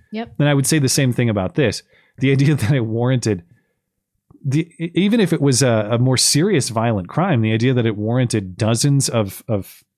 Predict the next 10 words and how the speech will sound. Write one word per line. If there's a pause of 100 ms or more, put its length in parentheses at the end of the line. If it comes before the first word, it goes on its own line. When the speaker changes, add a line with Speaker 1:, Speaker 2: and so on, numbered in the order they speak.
(140)
Speaker 2:
F
B
I
agents
or
dozens
of
federal (440)
police
officers